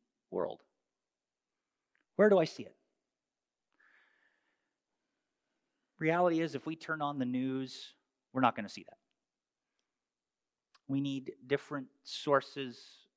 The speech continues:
of information. What you consume is what you will live for. So may I make a suggestion that you begin to pursue news of what God is doing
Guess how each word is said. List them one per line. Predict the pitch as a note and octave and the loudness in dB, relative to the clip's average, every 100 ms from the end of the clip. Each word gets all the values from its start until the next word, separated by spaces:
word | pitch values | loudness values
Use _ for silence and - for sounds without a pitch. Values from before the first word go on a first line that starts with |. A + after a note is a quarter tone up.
| - | -8
of | A#2+ | -4
information. | A#2+ A2+ A2+ G#2 G2+ - - _ _ _ _ _ _ _ _ - - | -4 -4 -6 -8 -10 -18 -20 _ _ _ _ _ _ _ _ -20 -6
What | - C3 C#3+ | 0 0 0
you | D3+ | -2
consume | D3+ D#3 C#3+ - - E3 B2 E3 F#3 _ _ - | -2 -6 -6 -6 0 2 2 -2 -10 _ _ -10
is | A#2+ A#2+ | -10 -2
what | C3 B2 | -2 -2
you | B2 B2+ C3+ C#3 | -8 -8 -6 -4
will | B2+ C3+ C3+ C3 - | 0 0 0 -2 -4
live | C#3 D3+ | -2 -4
for. | - - F#2+ F#2+ | -6 -14 -12 -12
So | - | -6
may | A#2+ B2+ | -2 0
I | C3 | 0
make | C3+ C3+ C3+ | -2 -6 -6
a | B2+ | -6
suggestion | A#2+ - A2+ E3 - - A#2+ | -8 -10 -2 0 0 -8 -8
that | C3+ A#2+ | -8 -8
you | A#2 B2+ C#3 - _ - - - | -10 -8 -8 -10 _ -20 -20 -10
begin | - A#2+ B2+ C#3 | -4 0 0 0
to | C#3 | -4
pursue | - C#3+ - - B2+ C#3 D#3 D3 | -10 -10 -8 -6 -2 0 -2 -2
news | A2+ B2+ B2+ C3 D3+ D#3 - | -6 -4 -2 -2 -2 -4 -4
of | B2+ C3+ C3 | 0 0 2
what | B2+ C#3+ A2 | 0 0 -2
God | G#2+ A#2+ C3+ D3 - | 0 4 6 6 2
is | C#3 C#3 A#2+ | -8 -10 -10
doing | C3 A#2+ A#2+ C3 | -8 -6 -6 -8